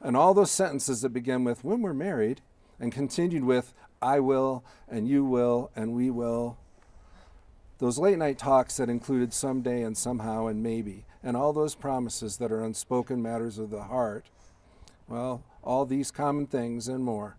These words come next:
are the real process of a wedding. This is simply a point. The symbolic vows that you are about to make are a way of saying to one another, 'You know all those things we've promised and hoped and dreamed?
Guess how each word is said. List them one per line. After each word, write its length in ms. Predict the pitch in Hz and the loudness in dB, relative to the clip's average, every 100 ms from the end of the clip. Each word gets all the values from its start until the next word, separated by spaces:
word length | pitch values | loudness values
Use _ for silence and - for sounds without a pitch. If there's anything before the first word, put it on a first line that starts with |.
| - - - - | -20 -20 -16 -8
are 100 | 110 | -4
the 120 | 110 | -2
real 340 | 117 131 131 | 2 2 2
process 640 | 123 127 120 - 110 98 | -2 -4 -4 -4 -8 -10
of 100 | 113 | -10
a 60 | 107 | -8
wedding. 380 | 113 110 104 107 - _ - - - - - - | -8 -8 -12 -20 -20 _ -20 -20 -20 -20 -18 -14
This 200 | 95 113 | -12 -10
is 80 | |
simply 400 | - 107 104 110 | -8 -10 -12 -14
a 60 | 101 | -16
point. 420 | - 208 208 220 _ - - - _ _ _ _ - _ _ _ _ _ - _ - - - - - | -16 -14 -14 -16 _ -20 -20 -20 _ _ _ _ -20 _ _ _ _ _ -20 _ -20 -20 -20 -20 -6
The 100 | 127 | 0
symbolic 500 | - 143 151 165 - | 2 8 10 10 8
vows 320 | 139 139 143 | 6 8 6
that 160 | 131 143 | 0 0
you 60 | |
are 40 | 127 | 2
about 220 | 127 123 | 2 2
to 80 | 123 | 0
make 260 | 117 123 | 0 0
are 60 | 123 | 2
a 60 | |
way 140 | 120 123 | 2 2
of 100 | 117 | 0
saying 320 | - 127 127 | -2 -2 -2
to 80 | 123 | -2
one 160 | 123 120 | -2 -2
another, 300 | 117 113 117 | -2 -2 -2
'You 140 | 135 | -2
know 120 | 160 | -2
all 220 | 131 151 | 0 0
those 300 | 156 160 160 - | 0 -4 -6 -4
things 320 | 135 135 120 | -4 -4 -4
we've 200 | 139 - | -6 -6
promised 460 | 131 131 143 - | -4 -4 -4 -8
and 100 | 127 | -8
hoped 260 | 117 127 - | -6 -8 -8
and 120 | 127 | -8
dreamed? 360 | 120 131 131 | -6 -6 -8